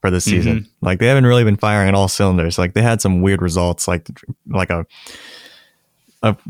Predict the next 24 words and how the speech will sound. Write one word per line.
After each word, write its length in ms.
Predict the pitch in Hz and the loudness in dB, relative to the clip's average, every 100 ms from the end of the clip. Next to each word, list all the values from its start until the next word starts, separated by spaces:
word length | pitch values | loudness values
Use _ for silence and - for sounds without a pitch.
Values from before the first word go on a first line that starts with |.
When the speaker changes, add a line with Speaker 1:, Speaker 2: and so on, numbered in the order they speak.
| - _ | -20 _
Speaker 1:
not 380 | 127 151 - 101 - | -2 0 0 -2 -4
sh-, 220 | - - | -4 -2
for 100 | - | 0
sure 280 | 110 135 123 | 0 2 2
win, 300 | 98 101 117 | 4 4 4
but, 120 | 98 | 2
like, 180 | 92 90 | 0 0
they 120 | 101 | 0
would 100 | 101 | 0
just 240 | 101 - - - - | 0 -2 -6 -14 -4
lose 320 | 101 104 104 | 0 2 4
a, 120 | 98 - | 2 0
or 120 | 95 | -2
tie 280 | - 98 92 | -2 -2 -2
a 80 | 92 | 0
game 240 | 95 90 | 0 2
here 180 | 95 87 | 0 0
or 60 | |
there 340 | 85 87 85 85 _ _ _ | 0 0 0 -4 _ _ _
Speaker 2:
Mm-hmm. 60 | - | -4
Speaker 1:
that 300 | 90 87 - - _ - | 0 0 -2 -10 _ -2
weren't 180 | 110 131 | 0 2
really 140 | 117 | 2
expecting 280 | 101 98 | 0 -2